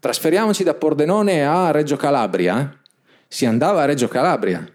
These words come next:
La madre poteva avere, vabbè, non, non esisteva, ma poteva avere tutte le carriere sfolgoranti che aveva qua a Pordenone, non, non importa. Il, il padre padrone aveva deciso, si andava. Se la madre si rifiutava, contravveniva a un obbligo di legge,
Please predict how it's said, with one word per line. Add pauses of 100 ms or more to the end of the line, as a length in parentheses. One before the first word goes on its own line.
(1120)
La
madre
poteva
avere,
vabbè, (280)
non,
non
esisteva,
ma
poteva
avere
tutte
le
carriere
sfolgoranti
che
aveva
qua
a
Pordenone, (300)
non,
non
importa.
Il,
il
padre
padrone
aveva
deciso,
si
andava. (300)
Se
la
madre
si
rifiutava,
contravveniva
a
un
obbligo
di
legge,